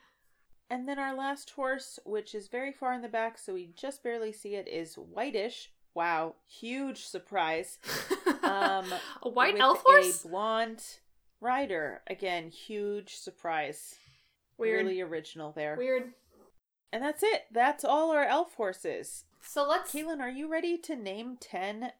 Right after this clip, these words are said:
Speaker 1: elf
Speaker 2: Oh my
Speaker 1: horses?
Speaker 2: God.
Speaker 1: I don't know if I am.
Speaker 2: I don't know if I am either. I do wanna start with,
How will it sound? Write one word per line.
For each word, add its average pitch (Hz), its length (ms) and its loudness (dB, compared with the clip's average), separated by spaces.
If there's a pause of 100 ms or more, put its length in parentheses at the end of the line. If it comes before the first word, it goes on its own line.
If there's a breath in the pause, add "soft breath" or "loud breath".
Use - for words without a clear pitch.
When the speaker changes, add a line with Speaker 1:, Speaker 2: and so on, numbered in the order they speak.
Speaker 1:
elf 196 200 -2
Speaker 2:
Oh 240 180 4
my 214 140 0
Speaker 1:
horses? 202 160 -2
Speaker 2:
God. 196 360 0 (420)
Speaker 1:
I 208 120 -4
don't 349 140 -6
know 285 160 -4
if 226 120 -4
I 190 120 4
am. 190 360 -2 (100)
Speaker 2:
I 330 120 10
don't 508 120 12
know 294 120 8
if 277 100 4
I 254 100 8
am 240 140 2
either. 214 400 2 (360)
I 320 140 10
do 359 180 8
wanna 415 220 6
start 254 320 4
with, 240 220 2